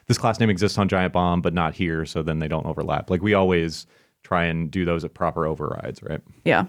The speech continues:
Speaker 1: Yeah. Um, but yeah, and I think the, again, the new layout is so much easier, like, you know, and I think it, it, it again makes us think every time we develop a feature. Like, we do this on the back end now more consistently of, like,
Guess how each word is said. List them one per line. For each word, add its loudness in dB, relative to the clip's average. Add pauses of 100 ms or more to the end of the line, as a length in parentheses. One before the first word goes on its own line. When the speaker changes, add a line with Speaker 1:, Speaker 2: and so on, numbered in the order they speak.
Speaker 1:
Yeah. -4 (1300)
Um, -12 (260)
but 4
yeah, 4
and 4
I 4
think 2
the, 2 (100)
again, 0
the 0
new 2 (180)
layout 2
is -4
so 0
much -2
easier, -2 (100)
like, -6 (360)
you -2
know, -4
and 2
I 0
think 2
it, -2
it, -2 (1120)
it 2
again 4
makes 2
us 0 (100)
think 0
every 2
time 0
we 0
develop 2
a -8
feature. -6 (100)
Like, -6 (180)
we -2
do 2
this 0
on 2
the 0
back 0
end 2
now -2 (120)
more 2
consistently -4
of, -4
like, 0